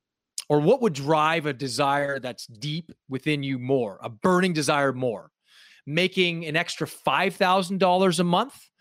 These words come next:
or an extra five hundred thousand dollars a month?" Stupid question, right? It's really dumb, right? Or what would, what would make a be-, a better, a, a stronger desire more?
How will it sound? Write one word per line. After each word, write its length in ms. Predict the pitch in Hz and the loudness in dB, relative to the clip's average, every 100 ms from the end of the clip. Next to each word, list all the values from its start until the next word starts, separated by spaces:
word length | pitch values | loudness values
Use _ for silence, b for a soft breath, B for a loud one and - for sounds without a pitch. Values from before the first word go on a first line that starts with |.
| _ _ - | _ _ 0
or 140 | 160 | 2
an 60 | 160 | 2
extra 320 | 170 - 156 | 0 -2 -4
five 440 | - - 156 151 | -4 0 2 2
hundred 640 | 127 - - 185 170 139 117 | -2 -10 -6 -4 -4 -8 -8
thousand 440 | 143 113 117 107 | -6 -6 -6 -12
dollars 840 | 110 101 101 104 131 110 110 104 95 | -12 -12 -12 -16 -18 -12 -10 -10 -12
a 20 | |
month?" 320 | 95 87 - _ _ _ _ _ _ _ _ _ _ _ _ _ _ _ _ _ _ _ _ _ _ _ - | -14 -16 -18 _ _ _ _ _ _ _ _ _ _ _ _ _ _ _ _ _ _ _ _ _ _ _ -6
Stupid 380 | - 202 165 | 0 2 2
question, 380 | - 160 139 110 | 0 0 -2 -8
right? 840 | 107 147 - _ _ _ _ - 190 | -12 -18 -20 _ _ _ _ -2 0
It's 140 | 165 | 2
really 200 | 170 214 | 4 4
dumb, 260 | 175 190 127 | 4 2 2
right? 260 | 143 196 - B | 0 0 -4 B
Or 100 | 175 | 2
what 180 | 214 294 | 4 4
would, 280 | 233 214 185 | 0 -4 0
what 180 | 247 | 0
would 180 | 247 226 190 | 2 -2 0
make 180 | 214 | 0
a 60 | 196 | 0
be-, 200 | 135 190 | -2 -4
a 100 | 170 | -2
better, 320 | 131 180 180 | 0 0 0
a, 160 | 170 143 - 175 | -4 -8 -8 -4
a 160 | 151 | -2
stronger 680 | 160 - - 175 185 190 180 | -2 -6 -2 2 2 0 -4
desire 500 | 143 131 156 156 151 | -4 -2 0 0 -2
more? 360 | 139 143 110 | -4 -4 -4